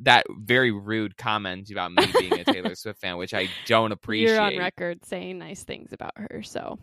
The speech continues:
Speaker 2: we count that as a win.
Speaker 1: Where?
Speaker 2: Uh,
Speaker 1: Mm, where?
Speaker 2: I'll, I'll pull up the, I'll pull up the clips if you want. Roll the tape. Um, no, that's very nice, and I, uh,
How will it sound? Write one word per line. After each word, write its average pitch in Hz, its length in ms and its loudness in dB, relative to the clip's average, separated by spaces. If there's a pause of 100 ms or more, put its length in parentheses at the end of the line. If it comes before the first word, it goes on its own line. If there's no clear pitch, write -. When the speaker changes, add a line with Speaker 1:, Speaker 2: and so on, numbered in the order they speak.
(360)
Speaker 2:
we 247 140 -2
count 214 240 -4
that 175 140 -4
as 190 100 -8
a 151 60 -4
win. 135 100 -2
Speaker 1:
Where? 117 440 -2 (680)
Speaker 2:
Uh, 254 140 10
Speaker 1:
Mm, - 240 2
where? 220 220 0
Speaker 2:
I'll, 220 220 6
I'll 254 240 6
pull 247 280 8
up 214 180 4
the, 202 340 2
I'll 214 160 4
pull 220 140 2
up 202 120 2
the 208 100 -2
clips - 280 -10
if 214 120 -6
you - 140 -6
want. - 260 -4
Roll 254 200 10
the 254 120 8
tape. - 280 -6 (480)
Um, 240 520 10
no, 214 320 -2
that's 254 260 0
very 254 260 2
nice, 185 360 -6
and 220 160 -4
I, 220 320 -2
uh, 208 260 0